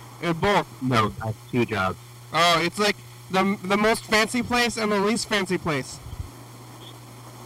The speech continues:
Speaker 2: Pretty much.
Speaker 1: What's the French restaurant? Well, I mean, you don't wanna know what it's called? I wanna know what it's called.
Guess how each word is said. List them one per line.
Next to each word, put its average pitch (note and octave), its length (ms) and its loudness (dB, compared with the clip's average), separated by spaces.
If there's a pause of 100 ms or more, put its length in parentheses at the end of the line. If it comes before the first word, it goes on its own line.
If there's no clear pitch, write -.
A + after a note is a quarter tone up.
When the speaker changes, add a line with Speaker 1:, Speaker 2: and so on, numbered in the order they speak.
(240)
Speaker 2:
Pretty A#2+ 160 2
much. G2 180 4 (1040)
Speaker 1:
What's G3+ 180 0
the A3+ 140 2
French A3 260 2
restaurant? A3+ 420 2 (180)
Well, G3 380 2
I - 80 0
mean, G3 220 2
you F#3 80 4
don't G3 120 4
wanna F#3+ 120 4
know G3 200 4
what G3 80 4
it's - 80 -4
called? G#3+ 260 4
I A3 60 2
wanna A3+ 140 0
know A3 60 2
what A3 40 0
it's G3+ 100 -4
called. G#3 280 2